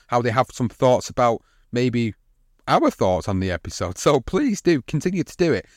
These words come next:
It is really, really appreciated, and it allows us to have that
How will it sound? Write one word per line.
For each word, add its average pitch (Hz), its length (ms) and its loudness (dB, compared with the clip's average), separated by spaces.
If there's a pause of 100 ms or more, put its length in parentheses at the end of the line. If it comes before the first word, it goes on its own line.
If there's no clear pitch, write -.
(120)
It 127 120 -2
is 139 200 2
really, 135 380 2
really 117 280 0
appreciated, 101 680 -4
and 107 100 -2
it 110 40 -2
allows 117 440 -2
us 107 180 -6
to 117 180 -2 (440)
have 131 180 -2
that 127 200 2